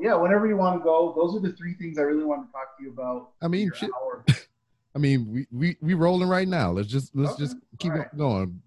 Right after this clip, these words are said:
Speaker 2: Wherever
Speaker 1: So
Speaker 2: you wanna
Speaker 1: let's
Speaker 2: start, let's start there.
Speaker 1: All right, let's start, let's start with A E W then, since, um,
Speaker 2: Word.
Speaker 1: you're, you are, you love the show. You watch it every week. You
Speaker 2: Mm-hmm.
Speaker 1: talk about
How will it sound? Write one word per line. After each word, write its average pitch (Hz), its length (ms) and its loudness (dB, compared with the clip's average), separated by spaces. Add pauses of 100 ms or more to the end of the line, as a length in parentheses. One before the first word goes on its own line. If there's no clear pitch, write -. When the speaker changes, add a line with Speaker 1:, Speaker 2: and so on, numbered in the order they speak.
Speaker 2:
Wherever 143 280 0
Speaker 1:
So 165 60 0
Speaker 2:
you 156 60 4
wanna 156 80 0
Speaker 1:
let's 180 100 -4
Speaker 2:
start, 165 240 -2
let's 147 140 -4
start 147 280 -6
there. 98 220 -6 (720)
Speaker 1:
All 185 80 4
right, 170 160 2
let's 214 160 -2
start, 208 360 0 (440)
let's 151 160 -10
start 190 160 -2
with 165 100 -4
A 160 60 -2
E 139 140 0
W 120 340 -4
then, 104 240 -14 (160)
since, - 480 -14
um, 117 80 0
Speaker 2:
Word. 117 280 2 (300)
Speaker 1:
you're, 160 300 -8 (120)
you 156 220 -4
are, 147 440 0 (600)
you 147 280 -2
love 160 340 4
the 147 80 0
show. 139 280 -8
You 131 140 -6
watch 131 300 -2
it 135 80 -6
every 127 320 -8
week. 123 360 -8
You 113 140 -4
Speaker 2:
Mm-hmm. 98 180 -2 (140)
Speaker 1:
talk - 200 -6 (100)
about 123 300 -6